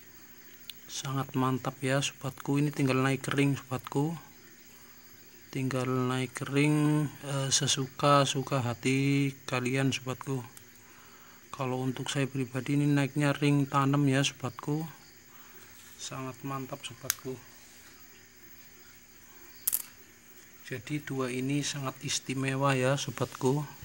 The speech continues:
Sangat istimewa dan sangat langka untuk jenis, eh, seperti ini. Ini,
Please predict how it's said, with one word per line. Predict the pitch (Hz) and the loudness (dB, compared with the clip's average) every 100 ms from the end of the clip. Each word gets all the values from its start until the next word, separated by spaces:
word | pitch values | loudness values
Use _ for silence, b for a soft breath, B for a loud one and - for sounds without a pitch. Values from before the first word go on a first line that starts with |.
| - - - B B B B - | -20 -20 -20 B B B B -8
Sangat | - 135 135 131 143 | -6 -4 -4 -6 -4
istimewa | - - 131 135 139 135 | -6 -2 0 2 0 0
dan | 131 127 | -2 -2
sangat | 139 135 - | 0 -2 0
langka | 135 123 143 143 | -4 -2 0 -2
untuk | 131 147 - | -2 -8 -4
jenis, | 131 135 135 - - | 0 0 0 -4 -6
eh, | 135 131 123 | -6 -4 -4
seperti | - 117 - 135 135 | -4 -8 -6 -2 0
ini. | 147 147 - | 2 0 0
Ini, | 143 151 | 4 4